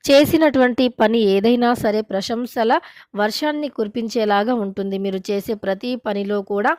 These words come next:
మంచి విజయం అనేది లభిస్తుంది. కుటుంబంలో శుభకార్యాలు జరుగుతాయి.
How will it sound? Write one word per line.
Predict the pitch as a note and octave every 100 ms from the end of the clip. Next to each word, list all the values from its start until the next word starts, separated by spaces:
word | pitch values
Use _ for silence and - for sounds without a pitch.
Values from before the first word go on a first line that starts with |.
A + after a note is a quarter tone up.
| _ _ _ -
మంచి | A3 D4 D#4 C#4+
విజయం | G#3+ G#3 B3 C4
అనేది | A3+ G#3 G#3
లభిస్తుంది. | B3+ G3+ F#3 - - G3+ G3 G3+ - - _
కుటుంబంలో | C4+ D#4 E4 D4+ B3+ B3+
శుభకార్యాలు | - G3+ G3 A3+ A3 G#3+ G3+ A#3+
జరుగుతాయి. | A3 G3 G3 G3+ G3 G3